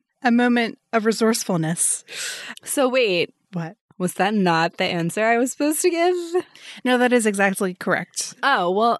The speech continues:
Speaker 2: in that case, <laughs> what I guess is your favorite literal ship? <laughs>
Speaker 1: My favorite ship is actually enemies to star-crossed lovers. It is Kara's pod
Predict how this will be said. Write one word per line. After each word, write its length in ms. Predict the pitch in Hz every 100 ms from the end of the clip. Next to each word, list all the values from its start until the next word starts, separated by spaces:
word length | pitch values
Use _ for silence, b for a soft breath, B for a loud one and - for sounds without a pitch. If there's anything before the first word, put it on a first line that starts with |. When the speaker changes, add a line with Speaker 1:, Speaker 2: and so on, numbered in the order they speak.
| -
Speaker 2:
in 80 | 226
that 200 | 208 226
case, 480 | 208 190 196 - -
<laughs> 60 | 185
what 380 | 277 - 285
I 140 | 294 285
guess 320 | 233 233 -
is 160 | 208 190
your 180 | 190
favorite 460 | 185 196 185 190 160
literal 360 | 185 226 233 320
ship? 240 | 165 170 320
<laughs> 1080 | - 359 330 262 196 240 247 - - 247
Speaker 1:
My 260 | 208 226 285
favorite 420 | - 294 240 208
ship 220 | - 220
is 120 | 190 190
actually 600 | 175 - 196 175 156 - -
enemies 580 | 226 254 247 220 202 -
to 520 | - 208 190 180 175 - 294 494
star-crossed 800 | - - 190 180 - 175 180 -
lovers. 580 | 175 160 170 226 - - _ -
It 140 | 208
is 280 | 190 180 170
Kara's 520 | - - 240 233 226 -
pod 580 | - 185 170 175 202